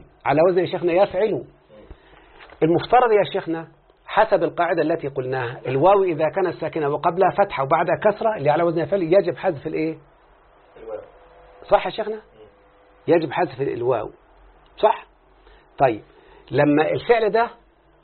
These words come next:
Speaker 1: وزع يوزع وليس يوزع، يعني هو اللي بعد الواو مفتوح يا شيخنا اللي هو العين، يوزع، هنا تحذف الواو ولا تبقى؟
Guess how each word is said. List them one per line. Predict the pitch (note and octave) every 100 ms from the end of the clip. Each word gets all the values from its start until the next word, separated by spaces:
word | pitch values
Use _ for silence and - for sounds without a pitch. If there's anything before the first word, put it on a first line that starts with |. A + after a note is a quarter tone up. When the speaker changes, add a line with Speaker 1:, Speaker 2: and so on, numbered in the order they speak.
| -
Speaker 1:
وزع | C3+ D3 G#3+ G#3 G3 A3 A3+ _
يوزع | D3 E3 A3+ G#3+ D3+ F#3+ D3 A2 - _ -
وليس | C3 F3+ G#3 -
يوزع، | F3 F#3+ E3 E3 E3 G#2 - - - - - _ _ _ _ _ _ _ _ _ _ -
يعني | B2 C3+
هو | D3 F3+ F#3 - - _ _ _ _ _ _ _ _ _ _ _ _
اللي | A#2+ B2
بعد | F3 F3
الواو | E3 F3+ F3+
مفتوح | D3+ - G3
يا | C#3+
شيخنا | - C3+ C3
اللي | B2
هو | C3+
العين، | B2 C#3+ A2 - -
يوزع، | C3 E3+ E3 C3+ D#3+ A2+ G2 - _ _ _ - - - - - - -
هنا | F3+ G3+ F#3+
تحذف | A#3+ G3 F#3 F#3
الواو | F3+ G#3+ G#3
ولا | F3+
تبقى؟ | D3 D3+ - C#3+